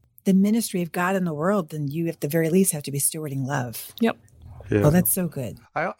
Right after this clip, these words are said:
Speaker 3: I also think, to your point, Lisa, about it not being so adversarial to the church, because at the end of the day, you know, the way we use that word church obviously is very, um, problematic at times, and people mean different things by it.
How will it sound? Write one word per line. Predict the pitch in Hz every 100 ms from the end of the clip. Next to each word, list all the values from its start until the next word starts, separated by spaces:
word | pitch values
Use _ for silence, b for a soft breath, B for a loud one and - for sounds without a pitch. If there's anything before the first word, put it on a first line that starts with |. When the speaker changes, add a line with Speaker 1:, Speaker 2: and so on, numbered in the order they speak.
| -
Speaker 3:
I | 156
also | 196 220
think, | 147 160 147
to | 139
your | 143
point, | 160 151 143 -
Lisa, | 131 127 - 120 113 110
about | 113 107 107 101 101 - 117 131
it | 120
not | 120 120
being | 113
so | 120 107
adversarial | 107 104 - 104 104 113 113
to | - 104 92
the | 95
church, | - 131 -
because | 110 123 120
at |
the | 143
end | 190
of | 151
the |
day, | 131 123 113 b b b b b b -
you | 135
know, | 123
the | 131
way | 151
we | 135
use | 131 131
that | 117
word | 110 101 110
church | - 104 113 107
obviously | 101 98 110
is | 98
very, | 95 98 98 101 98 107 95
um, | 95 95 92 95
problematic | 80 110 98 98 104 98 92 98 -
at | -
times, | - 101 104 110 104
and | 90
people | 104 95
mean | 98 101 95
different | - -
things | 120 120 117 98
by | 90 87
it. | 95